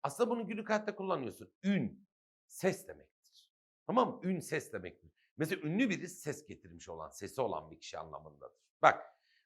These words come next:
ünlemek vardır. Ünlemek seslenmektir. "Hadi onu ünle de gelsin" diye belki babaannen, anneannen demiştir. Seslen anlamında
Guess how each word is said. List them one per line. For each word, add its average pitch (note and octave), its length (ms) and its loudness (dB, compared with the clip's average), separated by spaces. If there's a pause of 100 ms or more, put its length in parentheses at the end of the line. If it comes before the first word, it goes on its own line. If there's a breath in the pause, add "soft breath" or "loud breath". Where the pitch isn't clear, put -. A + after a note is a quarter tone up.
ünlemek A3 600 8
vardır. - 460 4 (260)
Ünlemek G#3 400 0
seslenmektir. B2+ 760 -4 (260)
"Hadi - 580 12 (160)
onu E4+ 240 12
ünle F4+ 400 12
de D#4 80 12
gelsin" C#4 520 12
diye G#3+ 200 6
belki A#3 640 4
babaannen, C#3 460 4
anneannen A2 540 -4
demiştir. F2+ 420 -16
Seslen - 520 -6
anlamında D#2+ 760 -4